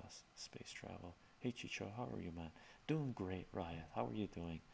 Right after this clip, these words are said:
I went to outer space after that Robert Anton Wilson film, but I'm <laughs> back on Earth now. <laughs> Nice. That interview, the discussion, yeah, s-, how many hours? Seven hours? <clears throat>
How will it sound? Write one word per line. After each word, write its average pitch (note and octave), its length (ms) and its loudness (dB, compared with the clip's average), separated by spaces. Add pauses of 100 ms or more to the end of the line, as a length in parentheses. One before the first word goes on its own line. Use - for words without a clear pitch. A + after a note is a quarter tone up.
(680)
I G#2 60 4
went A#2 180 4
to F#2+ 140 2
outer G2+ 160 2
space - 400 -2
after G2 300 -2
that F2+ 180 2 (400)
Robert G2+ 280 6
Anton F#2+ 440 4
Wilson F#2+ 400 2 (120)
film, F2+ 220 2 (680)
but G#2 120 6
I'm E2+ 320 2 (100)
<laughs> C3+ 60 10
back - 200 6 (100)
on G#2 80 0 (140)
Earth - 200 -2
now. G#2 300 2
<laughs> G2+ 160 -6
Nice. - 440 2 (500)
That A2 200 8
interview, G#2+ 640 10
the G2+ 80 8
discussion, F#2+ 760 4 (160)
yeah, F#2 240 6 (400)
s-, - 280 0 (200)
how A2 80 0
many D3+ 180 2
hours? G#2+ 280 2
Seven C#3 340 2
hours? E3 380 -4 (880)
<clears throat> - 100 2